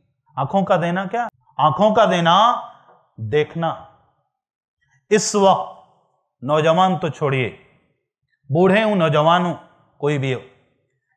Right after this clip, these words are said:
इस वक्त सबसे अहम जो तकवा है, परहेजगारी है,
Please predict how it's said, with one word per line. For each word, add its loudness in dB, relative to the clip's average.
इस -4
वक्त 2
सबसे -2
अहम 0
जो 0
तकवा -2
है, -4
परहेजगारी -8
है, -6